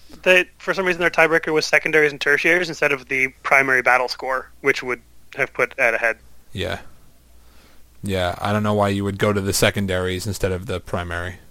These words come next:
Speaker 2: But
Speaker 1: it was in the pack before. Can't really argue it at that point. But
Speaker 2: you're, you're right.
Speaker 1: anyway, all
Speaker 2: So,
Speaker 1: this to say.
Speaker 2: um, we're just talking shit 'cause our friend didn't podium and you guys did. Fuck you. No.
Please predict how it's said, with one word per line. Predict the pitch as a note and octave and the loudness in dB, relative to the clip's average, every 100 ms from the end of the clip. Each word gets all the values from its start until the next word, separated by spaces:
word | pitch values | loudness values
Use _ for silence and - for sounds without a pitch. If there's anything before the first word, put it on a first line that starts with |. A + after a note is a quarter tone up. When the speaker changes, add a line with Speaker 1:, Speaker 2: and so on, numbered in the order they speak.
| - - - - - | -20 -20 -20 -18 0
Speaker 2:
But | B2 B2 - - - - - - - - - - - | 2 2 -2 -20 -20 -20 -20 -20 -20 -20 -20 -20 -2
Speaker 1:
it | E3+ | 4
was | E3 F3+ | 6 6
in | |
the | G3 | 6
pack | G#3+ G#3 A#3+ | 6 6 4
before. | G#3 - A3 F#3 - | -2 2 2 2 -10
Can't | - E3 | -6 -4
really | E3+ | 2
argue | E3+ D#3+ D#3+ | 4 4 4
it | |
at | D3 | 6
that | E3+ | 4
point. | - B2 - - | 2 -4 -4 -4
But | - D#3 | 4 6
Speaker 2:
you're, | D3+ | 6
you're | C3+ E3 | 6 8
right. | D#3 D3 | 8 8
Speaker 1:
anyway, | B3+ D#3+ A#2 - - - | 6 6 2 -6 -8 6
all | G#3 | 8
Speaker 2:
So, | A3 | 8
Speaker 1:
this | G3+ - | 4 0
to | |
say. | - B2 A2 - - - - - - - - - - - - - | -10 -8 -8 -10 -20 -20 -20 -20 -20 -20 -20 -20 -20 -20 -20 -8
Speaker 2:
um, | A#2+ A#2+ B2 B2 A#2+ A2+ _ - - - - - _ - - - - | 2 4 6 4 0 -8 _ -20 -20 -20 -20 -20 _ -20 -20 -16 4
we're | C3 | 6
just | D3+ E3 | 6 4
talking | E3 D3 C3+ | 4 4 2
shit | D3+ B2+ | 2 2
'cause | A#2 | 2
our | A#2+ G#2+ | 2 2
friend | C3 A#2+ | 2 4
didn't | A#2 A2 | 2 2
podium | A#2 A2+ G#2 F#2 | 4 4 4 -2
and | F#2 | -4
you | G2 | -4
guys | G2 F#2+ F#2 | -2 0 0
did. | G#2+ F2+ | -2 -2
Fuck | - A2+ - | 2 2 2
you. | G#2+ | -6
No. | G#2+ E2+ | -4 -2